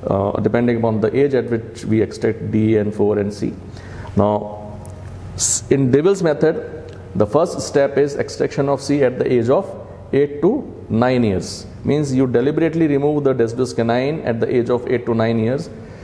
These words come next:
so that that space is free. Then you extract D at the age of nine to ten years, and after that you ex-,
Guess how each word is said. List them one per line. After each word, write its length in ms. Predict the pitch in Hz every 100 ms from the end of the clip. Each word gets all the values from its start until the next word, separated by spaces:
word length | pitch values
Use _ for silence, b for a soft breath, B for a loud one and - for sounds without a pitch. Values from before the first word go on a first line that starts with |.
| B
so 120 | - 110
that 520 | 127 - - - -
that 160 | 147 156
space 400 | - 135 131 135
is 240 | 117 - - - - - - -
free. 560 | - - 127 160 185 - - - - - - -
Then 340 | 131 165 185 - - - -
you 120 | 131
extract 600 | 123 - 151 - - 120
D 300 | 127 143 90 - - - - - - - - -
at 160 | 113 117
the 120 | 127
age 160 | 127 127
of 180 | 127
nine 200 | 113 113
to 80 | 117
ten 240 | 127 131 143
years, 380 | 170 202 - - - - - - - - - - - - 92 -
and 300 | - 151 185 180 - - - -
after 300 | 117 120 160
that 420 | 147 139 139 -
you 160 | 120 127
ex-, 120 | 120